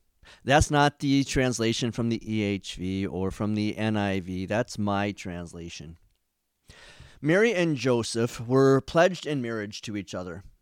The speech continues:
This was a binding, legal Jewish betrothal, somewhere between our American custom of an engagement and the marriage rite. A Jewish couple were pledged to be married for about a year.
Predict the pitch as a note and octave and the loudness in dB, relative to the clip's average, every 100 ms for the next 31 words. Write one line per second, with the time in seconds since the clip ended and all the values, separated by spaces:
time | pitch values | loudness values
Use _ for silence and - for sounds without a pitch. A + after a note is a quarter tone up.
0 | _ _ _ D3 - D#3 C#3 - B2 A#2+ | _ _ _ -2 0 0 0 -2 -4 -4
1 | F#2+ A#2+ B2+ C3+ B2 G#2 G2 G2+ A2 C3+ | -4 -2 2 2 0 -4 -6 -6 -2 0
2 | E3 D3 C#3+ C#3+ A2 B2+ D3+ D#3 - C3+ | 0 0 0 0 -4 0 2 0 -2 -6
3 | - A#2 G#2+ G#2 F#2+ - - - F3+ F#3+ | -4 -4 -4 -6 -10 -18 -12 -2 0 2
4 | F#3+ F3 - - D3+ D3 C#3 C3+ C#3 C#3 | 0 -2 -6 -4 -2 -2 -2 0 2 2
5 | B2+ A#2+ C3 D3 D3 C#3 B2+ A#2 - C3+ | 0 0 0 2 0 -2 -6 -6 -2 0
6 | C#3 - D3 C3 - A#2 A#2 A#2 - - | 0 0 -2 -2 -2 0 0 0 -4 -16
7 | - A2+ A2 A#2 B2 D3+ D#3 D#3 D3+ - | -6 -2 0 2 4 4 4 0 -2 -2
8 | - B2+ C3+ C3 A#2+ A#2+ B2 B2+ A#2 A2 | -4 0 0 0 0 0 0 0 -2 -4
9 | G2+ G2+ - _ _ _ _ _ - - | -4 -6 -14 _ _ _ _ _ -20 -20
10 | _ C#3 B2 D#3+ F#3 - - G2+ A2 A2 | _ -2 4 6 6 6 0 -2 -2 -4
11 | - - B2 - C#3 D3+ - D3 C#3+ G#2+ | -4 -2 -2 0 0 0 0 -4 -2 -2
12 | G#2+ A#2 - A#2+ B2 A2+ A#2 B2+ A#2 - | -2 -2 -2 0 2 2 0 0 -4 -8
13 | A#2+ G#2+ G#2+ C3+ B2 F#2+ | -8 -6 -4 -4 -4 -10